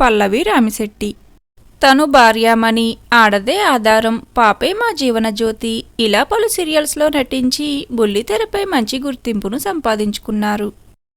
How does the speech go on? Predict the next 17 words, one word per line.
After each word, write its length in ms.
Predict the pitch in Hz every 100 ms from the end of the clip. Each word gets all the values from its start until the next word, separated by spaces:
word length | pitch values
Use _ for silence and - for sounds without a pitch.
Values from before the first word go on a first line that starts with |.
| _ - -
ఇక 220 | 269 262
ప్రస్తుతం 720 | 294 311 254 - 214 240 285 415
అవని 360 | 359 339 339
వయసు 640 | 320 269 247 - 330 302 -
ముప్పై 360 | 247 214 - 330
ఒక్క 180 | 453 359
సంవత్సరాలు. 720 | 349 240 226 - 214 202 202 - _ _ _ _ - - 254
అలానే 480 | 277 269 214 196
వరుణ్ 420 | 320 415 247 226 208
రాజ్, 320 | 214 208 - - _
అక్షయ్కి 540 | 247 233 - 226 226 427
బ్రదర్ 340 | 381 233 202
క్యారెక్టర్లో 680 | - 440 427 - 370 339 330
యాక్ట్ 320 | 294 254 -
చేస్తున్నారు 560 | 226 214 214 208 196 285
వరుణ్ 440 | 392 320 220 208
రాజ్. 340 | 202 196 -